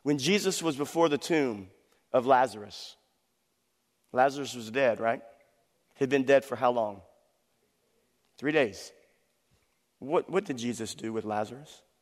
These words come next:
He, he, he called him. "Lazarus, come forth." And he called him back to life.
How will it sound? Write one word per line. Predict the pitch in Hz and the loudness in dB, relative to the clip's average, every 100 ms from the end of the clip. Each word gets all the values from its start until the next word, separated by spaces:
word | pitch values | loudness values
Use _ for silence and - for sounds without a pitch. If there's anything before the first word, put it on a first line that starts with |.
| _ _ _ _ _ _ _ _ _ _ _ 622 _ _ _ _ _ _ _ _ _ _ | _ _ _ _ _ _ _ _ _ _ _ _ _ _ _ _ _ _ _ _ _ _
He, | - | -18
he, | 120 - 147 - | -14 -10 -12 -12
he | 147 | -16
called | - 160 - | -8 -8 -8
him. | 113 90 _ _ _ _ - | -12 -14 _ _ _ _ 4
"Lazarus, | 143 190 233 208 196 175 | 6 8 6 4 2 2
come | - 220 | 4 4
forth." | - 240 247 226 123 - - _ _ _ _ _ _ _ _ _ _ _ _ _ _ _ _ 123 | 6 8 10 8 4 -4 -20 _ _ _ _ _ _ _ _ _ _ _ _ _ _ _ _ -10
And | |
he | 143 | -4
called | 135 123 143 | 2 4 4
him | |
back | 139 139 - | 4 2 0
to | |
life. | 165 185 104 - | -10 -10 -12 -16